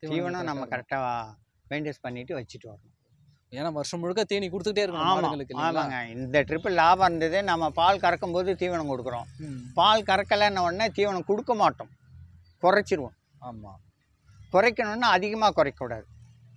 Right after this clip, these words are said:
Speaker 2: அதனால தான் இந்த லாபத்தை அது சாப்பிட்டுடும்.
Speaker 1: ஓ.
Speaker 2: அப்படி பண்ணாதான் பண்ணிட்டு வர முடியும்.
Speaker 1: ஐயா, இப்ப பால் பண்ணையில வந்து இந்த மதிப்பு கூட்டப்பட்ட பொருட்கள்லாம் சொல்றாங்க இல்லைங்களா?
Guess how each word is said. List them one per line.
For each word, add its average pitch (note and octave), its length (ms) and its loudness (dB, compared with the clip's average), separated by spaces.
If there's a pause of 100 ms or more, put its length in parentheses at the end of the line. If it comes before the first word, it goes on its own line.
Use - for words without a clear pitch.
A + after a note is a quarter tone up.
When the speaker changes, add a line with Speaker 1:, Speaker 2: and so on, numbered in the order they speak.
(140)
Speaker 2:
அதனால G3+ 360 4
தான் A3 120 2
இந்த F#3 200 -2
லாபத்தை F3 420 2
அது C3+ 320 0
சாப்பிட்டுடும். - 440 -12 (380)
Speaker 1:
ஓ. A#2+ 320 -16 (100)
Speaker 2:
அப்படி C3 300 -4
பண்ணாதான் C3+ 440 -8
பண்ணிட்டு A#2 320 -16
வர G#2 100 -20
முடியும். - 240 -20
Speaker 1:
ஐயா, F#3+ 180 -2
இப்ப E3+ 220 -8
பால் G#3+ 240 -2
பண்ணையில F#3+ 220 -8
வந்து F3 220 -6
இந்த E3 140 -6
மதிப்பு F3+ 380 -6
கூட்டப்பட்ட D#3+ 380 -6 (100)
பொருட்கள்லாம் C#3+ 580 -10
சொல்றாங்க B2+ 240 -12
இல்லைங்களா? A#2 280 -16